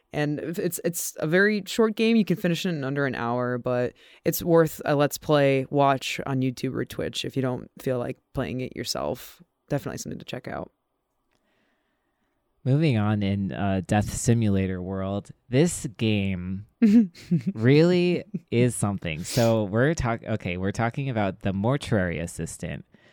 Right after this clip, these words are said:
Speaker 2: which is, as it sounds, you're playing as a newly hired, uh, mortuary assistant. And this is a first person, I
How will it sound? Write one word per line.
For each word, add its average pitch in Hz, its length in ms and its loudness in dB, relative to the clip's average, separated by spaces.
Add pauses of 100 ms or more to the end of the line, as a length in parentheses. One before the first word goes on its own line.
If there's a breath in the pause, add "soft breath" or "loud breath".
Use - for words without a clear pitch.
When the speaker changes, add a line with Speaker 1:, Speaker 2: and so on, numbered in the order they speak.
(120)
Speaker 2:
which 117 440 4
is, 123 360 4
as 101 300 0
it 98 140 -4
sounds, 107 600 -2
you're 92 200 -2
playing 101 640 -2
as 98 220 -4
a 92 120 0
newly 110 440 -2
hired, 92 680 -6 (400 soft breath)
uh, 95 160 -4
mortuary 107 500 -2
assistant. 104 760 -4 (420 soft breath)
And 107 280 0
this 110 160 -2
is 117 100 -6
a 107 140 0
first 120 500 -4
person, 120 800 -2 (880)
I 117 200 2